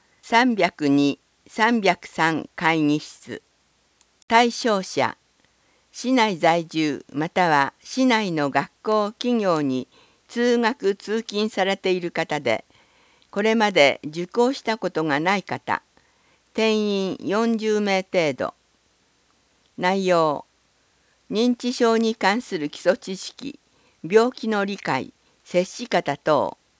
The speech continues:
申し込み締め切り、九月二十五日金曜日。なお、電話でも申し込みを受け付けています。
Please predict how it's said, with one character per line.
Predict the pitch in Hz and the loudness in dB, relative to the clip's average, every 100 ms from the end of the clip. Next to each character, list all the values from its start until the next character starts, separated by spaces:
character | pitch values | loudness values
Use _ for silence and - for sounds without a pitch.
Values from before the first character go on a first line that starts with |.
| _ _ _ _ _ _ _ _ _ _ | _ _ _ _ _ _ _ _ _ _
申 | 208 233 | 0 0
し | 277 - | 0 -2
込 | 226 | 0
み | 233 | 0
締 | 226 185 | -2 -2
め | 180 | -4
切 | - 127 | -4 -10
り、 | 110 - _ _ _ _ _ _ | -12 -16 _ _ _ _ _ _
九 | 254 | 0
月 | 262 247 - | 2 0 -2
二 | 165 214 233 | -2 0 0
十 | 202 156 | -2 -2
五 | 147 190 | 0 -2
日 | 170 - 120 | -2 -6 -10
金 | - 185 190 | -4 -2 -2
曜 | 185 160 131 | 0 0 -2
日。 | - - _ _ _ _ _ _ - | -8 -14 _ _ _ _ _ _ -6
な | 269 180 | 0 2
お、 | 147 - - | 2 -2 -8
電 | - 214 247 | 0 2 4
話 | 233 | 2
で | 226 220 | 2 2
も | 180 160 180 | 2 2 0
申 | 220 | -2
し | - | -4
込 | 190 | -2
み | 185 175 | 0 0
を | 165 | 0
受 | 160 170 | 0 -4
け | - | -4
付 | - 160 | -4 -2
け | |
て | 151 | 0
い | 139 | -2
ま | 123 139 | -2 -4
す。 | - | -10